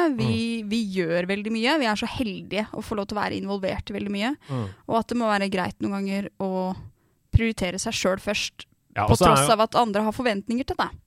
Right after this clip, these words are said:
Speaker 2: Nettopp da. Og nederlandslaget er jo først og fremst et overskuddsprosjekt, sant? Eh, hvis man ikke har noe overskudd, så er det vanskelig å prestere i det.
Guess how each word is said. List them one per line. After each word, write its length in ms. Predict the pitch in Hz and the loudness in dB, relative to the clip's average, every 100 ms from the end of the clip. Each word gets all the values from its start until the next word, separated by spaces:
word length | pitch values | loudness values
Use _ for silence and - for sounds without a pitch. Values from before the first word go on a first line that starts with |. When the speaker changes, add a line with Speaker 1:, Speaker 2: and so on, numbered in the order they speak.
| _ | _
Speaker 2:
Nettopp 260 | 117 - 123 | -8 -2 2
da. 80 | 120 - 151 | 2 0 2
Og 160 | 147 151 | 4 4
nederlandslaget 480 | 139 117 127 127 | 4 4 4 4
er 220 | 139 113 127 | 6 4 4
jo 80 | |
først 180 | 123 - | 2 0
og 60 | 120 | 0
fremst 140 | 110 | 2
et 160 | 117 - | 0 2
overskuddsprosjekt, 800 | 113 101 101 98 - 110 131 - | 0 0 -4 -4 -4 -2 -2 -2
sant? 380 | - 131 - - _ - | 2 2 0 -16 _ 0
Eh, 640 | 135 123 123 120 123 123 127 131 | 6 8 8 8 6 4 2 0
hvis 140 | 120 | 2
man 80 | 139 | 2
ikke 160 | 135 123 | 2 2
har 220 | 107 107 | 2 2
noe 160 | 139 107 | 2 2
overskudd, 280 | - 147 - - _ _ | 2 0 0 -20 _ _
så 140 | - 131 | 4 6
er 60 | 127 | 6
det 20 | |
vanskelig 300 | 117 - 104 | 4 2 0
å 60 | |
prestere 400 | 120 113 104 98 | 0 2 2 4
i 20 | |
det. 120 | 104 | 2